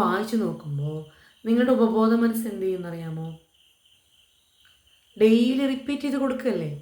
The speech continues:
ഇത് പതുക്കെ കോപ്പി ചെയ്യാൻ തുടങ്ങും, വിശ്വസിക്കാൻ തുടങ്ങും. ഞാൻ പറഞ്ഞു, ഉപബോധ മനസ്സിനെ നമ്മൾ വിശ്വസിപ്പിക്കുമ്പോൾ അത് വിശ്വസിച്ച് കഴിഞ്ഞാൽ പിന്നെ നിങ്ങളുടെ കാര്യങ്ങളൊക്കെ വളരെ എളുപ്പമായി.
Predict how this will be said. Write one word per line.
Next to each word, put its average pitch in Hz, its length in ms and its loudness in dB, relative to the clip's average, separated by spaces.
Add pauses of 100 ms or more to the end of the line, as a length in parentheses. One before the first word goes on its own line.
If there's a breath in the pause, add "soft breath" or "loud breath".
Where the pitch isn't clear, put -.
(500 soft breath)
ഇത് 233 160 -4
പതുക്കെ 190 420 -2 (140)
കോപ്പി 180 320 -2
ചെയ്യാൻ 170 220 -2
തുടങ്ങും, 147 320 -6
വിശ്വസിക്കാൻ 202 640 -8
തുടങ്ങും. 147 280 -6 (1700 soft breath)
ഞാൻ 254 220 2
പറഞ്ഞു, 208 240 0 (640 soft breath)
ഉപബോധ 262 380 6
മനസ്സിനെ 285 460 -2
നമ്മൾ 220 160 0 (140)
വിശ്വസിപ്പിക്കുമ്പോൾ 165 920 -8 (1120 soft breath)
അത് 226 140 0 (120)
വിശ്വസിച്ച് 254 500 0 (100)
കഴിഞ്ഞാൽ 185 600 0 (600 soft breath)
പിന്നെ 254 240 2
നിങ്ങളുടെ 240 300 2
കാര്യങ്ങളൊക്കെ 202 460 -4
വളരെ 185 340 -4
എളുപ്പമായി. 156 500 -10